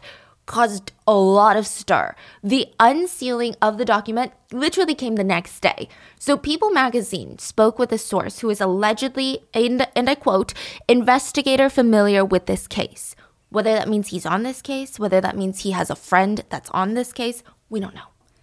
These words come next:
And that source told People magazine that Brian Kohberger had been D Ming one of the victims. The source said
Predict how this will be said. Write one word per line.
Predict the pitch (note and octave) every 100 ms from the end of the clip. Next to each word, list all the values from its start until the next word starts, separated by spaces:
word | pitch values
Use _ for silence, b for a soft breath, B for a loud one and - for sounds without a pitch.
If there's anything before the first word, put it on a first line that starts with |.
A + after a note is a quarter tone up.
| b b b
And | G#3+ A3
that | A#3 E4+
source | - C4 A#3+ -
told | A3+ A3+
People | A#3 G#3
magazine | G3+ F#3 F3 - D#3+
that | E3+ D3
Brian | G3 G3+ D#4
Kohberger | D4+ C4+ C4 A3 F3 F3+ F3+
had | A#3 A3+
been | A3+
D | G#3 B3 D#4 -
Ming | B3 A3 G3 -
one | - G3+ G#3
of | G3+
the |
victims. | F#3+ F#3+ - - - - - _ _ _ _ _ _ _ _ _ _ _
The | A#3
source | A#3 D4 E4 D#4+
said | - - -